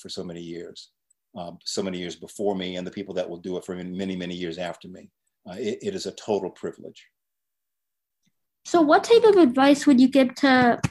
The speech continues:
Speaker 2: aspiring broadcasters who wanna work in sports, like, one day like we do?
Speaker 1: I'd say start early. Do what you're doing now. Get your interviews right.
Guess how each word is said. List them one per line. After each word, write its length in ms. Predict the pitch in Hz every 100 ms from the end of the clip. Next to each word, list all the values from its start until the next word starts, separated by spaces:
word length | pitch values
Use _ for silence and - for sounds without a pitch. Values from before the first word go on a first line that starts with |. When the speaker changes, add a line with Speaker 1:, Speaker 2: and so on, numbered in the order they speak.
| -
Speaker 2:
aspiring 720 | 254 - 254 262 262 254 240
broadcasters 760 | 240 240 240 233 226 262 247
who 80 | 254
wanna 220 | 240 240
work 260 | 233 233 233
in 100 | 226
sports, 360 | - 226 220 220
like, 220 | 220 - _ _ _ -
one 200 | 240 233
day 160 | 226
like 240 | 226 220 233
we 160 | 233
do? 280 | 226 196 214 - - _ _ _
Speaker 1:
I'd 200 | 143 147
say 140 | 156 151
start 320 | - 143 139
early. 280 | 147 107 76 _
Do 140 | 107 117
what 140 | 107
you're 100 | 107
doing 320 | 107 107 101
now. 300 | 104 101 80 _ _ _ _ -
Get 140 | 101
your 100 | 101
interviews 460 | 104 110 92 90 85
right. 340 | 85 82 -